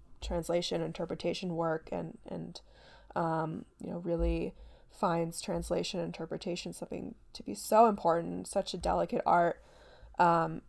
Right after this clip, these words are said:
you know, I appreciated the atten-, attention to detail here with regard to, you know, the language and cultural barriers. I don't know a ton about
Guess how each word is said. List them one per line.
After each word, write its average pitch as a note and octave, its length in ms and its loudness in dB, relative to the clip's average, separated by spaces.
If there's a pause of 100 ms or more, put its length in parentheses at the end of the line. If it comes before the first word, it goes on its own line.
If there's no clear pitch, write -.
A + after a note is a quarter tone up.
you - 80 -6
know, F3+ 60 0
I F3 40 2
appreciated F3+ 580 0
the E3 80 -4
atten-, F#3+ 300 -6 (120)
attention F3 500 0
to E3 120 -4
detail E3+ 380 0
here F3 200 2
with E3+ 140 -4
regard E3+ 420 0
to, E3+ 220 -2 (100)
you - 80 -8
know, E3+ 80 -4
the - 140 -2
language E3+ 460 -2
and E3+ 100 -6
cultural E3+ 420 0
barriers. D#3+ 640 0
I F3+ 80 6
don't F3+ 160 4
know F3+ 160 0
a F3 60 0
ton A3 320 2
about E3 400 4